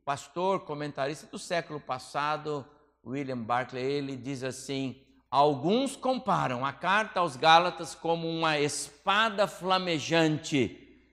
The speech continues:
bramida, brandida, perdão, pela mão de um grande espadachim. Paulo, porém, a escreveu para responder aos ataques contra ele, contra o seu apostolado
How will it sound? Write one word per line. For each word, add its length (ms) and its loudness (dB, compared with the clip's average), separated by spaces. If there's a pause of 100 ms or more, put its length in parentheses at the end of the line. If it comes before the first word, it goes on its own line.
(260)
bramida, 840 4
brandida, 520 4
perdão, 500 2
pela 300 2
mão 420 2
de 140 -6
um 160 -4
grande 400 6
espadachim. 760 -4 (540)
Paulo, 300 6
porém, 400 0
a 100 0
escreveu 580 -2
para 220 -4
responder 800 -2
aos 260 0
ataques 800 -4
contra 480 -4
ele, 480 2 (400)
contra 280 -6
o 60 -10
seu 320 2
apostolado 960 -2